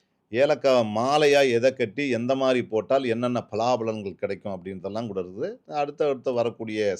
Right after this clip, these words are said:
சந்தர்ப்பங்கள்ல இது சம்பந்தமா வீடியோ பேசுவோம் நம்ம. நான் சொன்ன மாதிரி செய்து ஒரு வசீகர சக்தியை கூட்டிங்க. வசீகரம் தான் வாழ்க்கையில ரொம்ப, ஒவ்வொருத்தருக்கும் ஒரு வசீகரம் வேணும் அப்படின்றது சொல்லுவாங்கல்ல, அது இப்ப நான்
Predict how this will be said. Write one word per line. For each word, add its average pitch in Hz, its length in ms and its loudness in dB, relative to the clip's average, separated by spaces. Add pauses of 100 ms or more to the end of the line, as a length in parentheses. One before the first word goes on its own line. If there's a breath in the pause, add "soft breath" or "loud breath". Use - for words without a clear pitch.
சந்தர்ப்பங்கள்ல 107 580 -6
இது 98 180 -10
சம்பந்தமா 95 420 -10
வீடியோ 87 200 -10
பேசுவோம் 80 420 -20
நம்ம. 71 260 -20 (1300)
நான் 117 140 -2
சொன்ன 143 260 -2
மாதிரி 143 280 0
செய்து 127 520 2
ஒரு 107 160 0
வசீகர 120 340 0
சக்தியை 107 460 -6
கூட்டிங்க. 101 380 -10
வசீகரம் 107 500 -2
தான் 143 320 -6
வாழ்க்கையில 95 400 -4
ரொம்ப, 95 340 -8
ஒவ்வொருத்தருக்கும் 131 560 -4
ஒரு 160 160 2
வசீகரம் 107 440 -4
வேணும் 90 240 -12 (400)
அப்படின்றது 107 540 -2
சொல்லுவாங்கல்ல, 101 520 -6
அது 117 300 -6
இப்ப 110 160 -8
நான் 95 140 -6